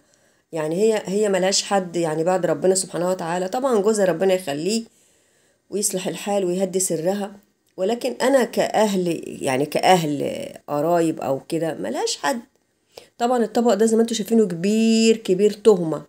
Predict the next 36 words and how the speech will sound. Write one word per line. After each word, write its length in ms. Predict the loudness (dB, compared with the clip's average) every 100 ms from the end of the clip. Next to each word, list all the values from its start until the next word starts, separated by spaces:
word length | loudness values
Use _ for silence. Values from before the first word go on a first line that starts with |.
| _
تهمه، 340 | -2 -2 -4 -10 _ _ _
بس 220 | -6 -2 0
انا 100 | 0
بحبه. 440 | 0 -2 -2 -6
الطبق 280 | -2 0 2
المدور 540 | 2 2 2 2 0
ده 200 | -2 -6 -8 _ _ _ -2
بعمل 400 | 2 4 2 2
ايه 120 | 0
بقى؟ 200 | 2 0
ما 100 | 0
بقدرش 440 | 0 0 0 0 0
ان 80 |
انا، 320 | 0 0 -2 -6
آه، 180 | -10 -12 -14 -12
هو 260 | -10 -2 0
اصلًا 260 | 0 0 0
مش 240 | 2 2
هيجي 200 | 2 0
في 80 | -6
الحوض، 400 | -4 0 0 -2 _ _ _
مش 160 | -6 -4
هيجي 160 | -2
في 100 | -4
حوض. 280 | -2 -2 -2 -8 _ _ _ _ -6
بحطه 420 | -4 -2 -4 -2
كده 300 | 0 2 2
وبصبنه 680 | 2 2 2 4 6 6 4
وبشطفه 960 | 0 2 4 4 2 0 -2 0 0 0
بالفوطه، 520 | 0 -2 -2 -2 0
بفضل 300 | -2 0 0
ابلها 460 | 0 0 0 0 0
ميه 320 | 2 2 2
واشطفه 600 | 0 -2 -2 -2 -2 -2
واشطف 440 | -2 -2 -4 -4 -6
الفوطه 500 | -6 -6 -4 -4